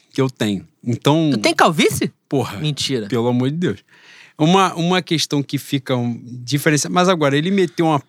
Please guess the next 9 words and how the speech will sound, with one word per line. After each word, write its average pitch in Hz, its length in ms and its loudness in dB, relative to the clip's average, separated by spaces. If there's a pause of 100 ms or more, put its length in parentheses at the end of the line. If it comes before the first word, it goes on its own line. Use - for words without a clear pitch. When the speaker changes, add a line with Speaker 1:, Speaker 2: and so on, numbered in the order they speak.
Speaker 1:
prancha 139 560 0 (140)
que 123 200 -8
é 123 60 -2
totalmente 123 1500 -4
descabida 120 920 0
e 202 140 2
ele 135 160 2
pode 123 320 -2
repetir 139 500 -4